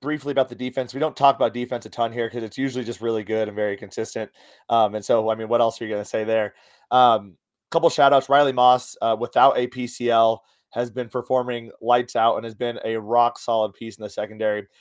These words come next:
Jamari Harris, um, is playing well and extended playing time with Matt Hankins,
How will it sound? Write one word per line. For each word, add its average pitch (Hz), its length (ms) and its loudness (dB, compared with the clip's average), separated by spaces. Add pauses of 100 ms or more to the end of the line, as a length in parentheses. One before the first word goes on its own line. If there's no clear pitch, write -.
(140)
Jamari 135 280 2
Harris, 123 480 0 (300)
um, 113 160 -2
is 113 100 -6
playing 113 420 -4 (220)
well 117 260 4
and 117 100 -4
extended 110 340 -8
playing 113 260 -8
time 113 160 -6
with 104 100 -6
Matt 107 180 -4
Hankins, 107 520 -12